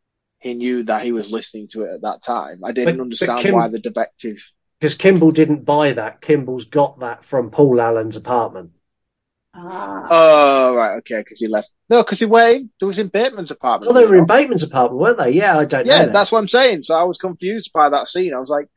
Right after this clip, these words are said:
Speaker 1: "Why?" 'Cause she was in Bateman's apartment, so it's not like he'd left the evidence behind in Alan's apartment. So I didn't get the relevance of that, or why he was so quick to shut it off.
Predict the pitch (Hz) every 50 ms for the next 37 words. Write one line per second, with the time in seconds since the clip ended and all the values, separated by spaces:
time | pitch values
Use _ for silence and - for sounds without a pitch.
0 | _ _ _ _ _ _ _ 147 143 165 180 180 170 135 113 - - 123 - 139
1 | 135 131 127 139 131 - 143 151 160 139 131 117 117 113 - 135 147 151 139 117
2 | 98 98 101 - - 110 107 - _ - 113 120 - - 151 143 139 147 143 -
3 | 135 120 120 120 127 123 - - - 120 117 120 123 123 117 117 113 110 - -
4 | 104 107 117 117 117 117 110 107 110 107 113 110 110 107 101 98 98 - - 123
5 | 131 113 - 92 80 78 87 _ _ _ _ _ _ _ _ _ _ _ _ _
6 | _ _ - 127 123 - 147 147 147 139 123 135 139 135 127 - _ _ _ _
7 | - 120 113 120 123 131 135 127 117 113 107 95 - - 117 104 - - 110 107
8 | 98 - _ _ _ _ _ _ _ _ _ _ _ _ _ _ - - 147 135
9 | 127 135 143 143 139 143 131 127 123 120 - - 139 123 117 - - 131 - _
10 | _ _ - - 110 - - 131 113 113 92 117 110 - _ _